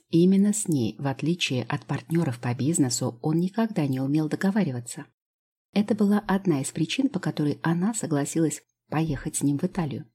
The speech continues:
Она знала, что он ожидал от нее моральной поддержки, несмотря на то, что заявил довольно четко, что она нужна ему там в основном, чтобы сообщить технические детали проделанной работы,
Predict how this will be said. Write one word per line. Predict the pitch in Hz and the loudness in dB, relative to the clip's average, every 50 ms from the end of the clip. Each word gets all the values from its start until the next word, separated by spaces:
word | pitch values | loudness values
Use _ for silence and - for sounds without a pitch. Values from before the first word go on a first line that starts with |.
| _ _ _ _ _ _ _ _ _ _ _ _ | _ _ _ _ _ _ _ _ _ _ _ _
Она | - 180 233 302 302 | 4 4 4 4 4
знала, | - - 175 165 180 208 208 | 4 2 4 4 4 2 0
что | - - - 135 | -2 -4 -6 -6
он | - - 139 143 156 - | -4 -2 -2 -2 -2 -2
ожидал | - 139 - - 123 - 135 131 | -4 -4 -4 -4 -4 -4 -4 -4
от | 123 123 - | -4 -2 -2
нее | 135 131 151 165 | -2 0 2 2
моральной | 160 143 131 139 139 139 139 147 | 4 4 2 0 -2 -2 -2 -4
поддержки, | 147 - 185 196 - - - 110 120 - - - | -2 -2 -4 -4 -2 -4 -6 -6 -6 -8 -6 -4
несмотря | - 120 120 - 123 123 120 - 123 123 | -4 -4 -4 -4 -6 -6 -4 -4 -4 -4
на | 123 123 | -4 -4
то, | 120 - 165 175 | -2 -2 -4 -4
что | - - 135 127 117 123 | -2 -4 -4 -2 -2 -2
заявил | 120 131 135 131 120 117 139 180 175 - _ _ _ _ _ _ _ _ _ _ | 0 0 0 0 2 2 4 2 2 0 _ _ _ _ _ _ _ _ _ _
довольно | - 165 170 185 214 233 262 240 | 0 2 4 4 6 4 4 4
четко, | - - - 135 123 - - 185 | 2 0 -2 -2 -4 -2 -2 -4
что | 175 - - 147 - - | -4 -2 -6 -8 -8 -6
она | - 131 151 160 185 185 | -4 -4 -2 0 2 2
нужна | 156 143 131 - 156 156 | 2 0 -2 -4 -2 -2
ему | 156 156 170 175 | -2 -2 -4 -6
там | - - 214 233 240 | -2 -2 -2 0 0
в | 202 | -2
основном, | 180 - - 170 160 160 175 175 | -2 0 0 0 2 4 4 2
чтобы | 165 - - 170 151 151 147 - _ _ _ _ _ _ _ | 2 0 -4 0 0 0 -2 -2 _ _ _ _ _ _ _
сообщить | - - 233 254 269 - - - 156 127 117 - - _ | -8 -4 -2 -2 -2 -2 -4 -2 -2 -2 -4 -6 -16 _
технические | - - 156 - 139 131 - - 131 - - 143 131 | -10 -10 -6 -2 -2 -2 -2 -4 -8 -4 -4 -4 -2
детали | 143 139 - 185 196 220 226 214 220 - _ _ _ _ | -2 -4 0 2 2 4 4 2 0 -6 _ _ _ _
проделанной | _ - 170 170 160 151 143 135 131 139 139 | _ 0 0 0 2 0 -2 0 0 -2 -2
работы, | 143 160 196 196 - 147 123 - - - - | 0 -2 -2 -2 -4 -8 -8 -8 -12 -16 -16